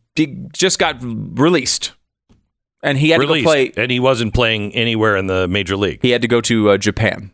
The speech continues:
Speaker 1: to play.
Speaker 2: Oh, well, that's
Speaker 1: He's the only place that, that
Speaker 2: not
Speaker 1: would,
Speaker 2: a
Speaker 1: that would take him. Again,
Speaker 2: big deal to
Speaker 1: a pretty
Speaker 2: move
Speaker 1: big deal.
Speaker 2: away out of your country to Japan.
Speaker 1: And, you know, lose all of this money and everything else.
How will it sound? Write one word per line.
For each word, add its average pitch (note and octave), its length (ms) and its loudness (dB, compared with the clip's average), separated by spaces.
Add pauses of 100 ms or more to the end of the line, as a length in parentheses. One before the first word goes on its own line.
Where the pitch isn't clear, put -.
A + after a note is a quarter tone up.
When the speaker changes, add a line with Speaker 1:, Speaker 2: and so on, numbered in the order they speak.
Speaker 1:
to G2 80 -4
play. - 300 -6
Speaker 2:
Oh, G3+ 280 2
well, G2 220 2
that's C3+ 440 -4
Speaker 1:
He's G#2+ 160 -2
the A#2 40 4
only A#2+ 120 2
place A2+ 300 0
that, G2+ 200 -2
that G#2 80 2
Speaker 2:
not G#2+ 160 2
Speaker 1:
would, F#2 120 0
Speaker 2:
a - 40 -12
Speaker 1:
that G#2+ 160 2
would B2 100 -4
take G3 220 0
him. G2+ 220 -6
Again, D#3 400 -2
Speaker 2:
big A2+ 260 -2
deal G2 420 -2
to - 300 -4 (160)
Speaker 1:
a D#3+ 120 0
pretty G2 360 0
Speaker 2:
move B2 80 4
Speaker 1:
big A#2 120 2
deal. A#2 160 4
Speaker 2:
away A2 280 2
out G2+ 160 2
of F#2 140 -2
your F2+ 120 0
country G2+ 600 -4
to F2 140 -4
Japan. D#2 640 -4
Speaker 1:
And, D3+ 200 -2
you D3 120 -2
know, F#2+ 140 0
lose A#2 500 0
all G#2+ 320 2
of F#2 100 -4
this G2 220 -2
money G2 400 0
and F#2+ 120 -2
everything F#2 280 -2
else. G2 280 -4